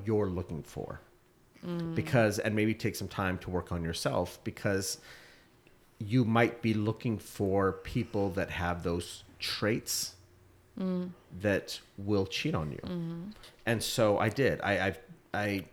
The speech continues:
Speaker 1: took some time. Un-, I mean, unfortunately, it's been a few years now, and so I'm kinda, like, trying to get back in the game. But
Speaker 2: Mm-hmm.
Speaker 1: yeah, I definitely took some time to think, "What am I looking for?"
Speaker 2: Mm-hmm.
Speaker 1: Yeah.
Speaker 2: That's good. I think everyone has to have those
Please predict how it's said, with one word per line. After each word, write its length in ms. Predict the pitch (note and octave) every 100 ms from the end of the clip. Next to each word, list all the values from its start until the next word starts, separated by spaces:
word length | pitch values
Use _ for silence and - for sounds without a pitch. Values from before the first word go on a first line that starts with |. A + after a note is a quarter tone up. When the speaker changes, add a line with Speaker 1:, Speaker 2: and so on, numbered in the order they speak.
| - - -
Speaker 1:
took 160 | A2+
some 160 | - -
time. 220 | G2 E2+
Un-, 120 | G2 G2
I 80 | G2+
mean, 120 | F#2
unfortunately, 840 | F2+ - - - A#2 G#2 - F2
it's 120 | D#2+
been 180 | - G2
a 40 | F2
few 220 | - E2
years 260 | G#2+ G#2 F2
now, 200 | E2 E2
and 100 | -
so 180 | D2+ A1
I'm 60 | - -
kinda, 160 | D2+ D#2+
like, 200 | C#2 - -
trying 200 | - F2
to 40 | D#2+
get 160 | F#2+
back 160 | D#2+ D#2+
in 80 | D#2+
the 60 |
game. 300 | D#2 G#2 F2+
But 180 | D#2 F#3
Speaker 2:
Mm-hmm. 100 | F3+ F3 F3 -
Speaker 1:
yeah, 300 | C#3 A#2 C#2 - -
I 100 | A2
definitely 680 | G#2 A2 - F#2+ G#2 G2+ F#2+ - - -
took 160 | - -
some 140 | A2
time 320 | - G#2+ F#2+ F#2
to 100 | F#2
think, 360 | - G#2+ F#2+ - - - _ - - - F#2
"What 160 | G#2+
am 100 | F#2
I 140 | F2+ F2+
looking 300 | D2 B1+ -
for?" 240 | - - A#3+
Speaker 2:
Mm-hmm. 400 | F#3+ F3 E3+ F3 F3 - _ -
Speaker 1:
Yeah. 220 | F2 C2 F2+ - - - - -
Speaker 2:
That's 220 | - D#3 -
good. 300 | E3+ F#3+ E3 E3 - E3
I 60 |
think 160 | E3 E3
everyone 280 | D3+ D3+ D3+
has 200 | C#3+ C#3+
to 60 |
have 240 | C#3 C#3+ D3
those 380 | C#3+ C#3+ -